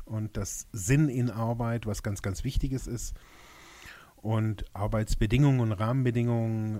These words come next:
äh, genauso wichtig sind wie die Bezahlung. Ähm,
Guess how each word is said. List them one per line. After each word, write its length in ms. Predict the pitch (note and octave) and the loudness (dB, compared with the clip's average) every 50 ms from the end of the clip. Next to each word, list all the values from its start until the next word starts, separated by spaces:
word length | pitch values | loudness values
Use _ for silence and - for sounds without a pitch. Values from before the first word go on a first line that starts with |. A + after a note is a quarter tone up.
| - - G#2+ | -6 -4 -4
äh, 520 | A2 G#2+ G#2 G#2 G#2 G2+ G2+ G#2 G2+ F#2+ E2+ - - - - - - | -2 0 0 0 0 -2 -2 -2 -4 -6 -8 -12 -18 -20 -20 -20 -10
genauso 800 | - - A2+ A#2 A2+ A#2+ C3 C3 A#2+ B2+ A#2+ A#2+ A#2 A2+ A2+ G#2+ G#2 G2+ | -4 -2 0 2 4 4 4 4 4 4 4 4 2 2 0 -2 -4 -4
wichtig 320 | G#2 A#2+ A#2 - - A#2+ - | 4 8 10 10 10 8 2
sind 220 | - C3 A#2+ A#2+ | 0 0 0 0
wie 80 | A2 A#2+ | 0 0
die 80 | A2+ | -2
Bezahlung. 800 | G2+ A2 G2+ - - - A2+ C3+ E3 E3 D#3+ D#3 D#3+ D#3+ D#3 D#3 - - - - - - - - - - - - - - - - - | -2 -4 -6 -4 -2 -2 -2 -2 0 -2 0 0 -2 -2 -4 -6 -10 -14 -20 -20 -20 -20 -20 -20 -20 -20 -20 -20 -20 -20 -20 -12 -6
Ähm, 540 | B2 A#2+ A#2 A#2 A#2+ A#2+ A#2+ A#2+ A#2 A2 | -4 -2 0 0 0 0 -2 -2 -4 -6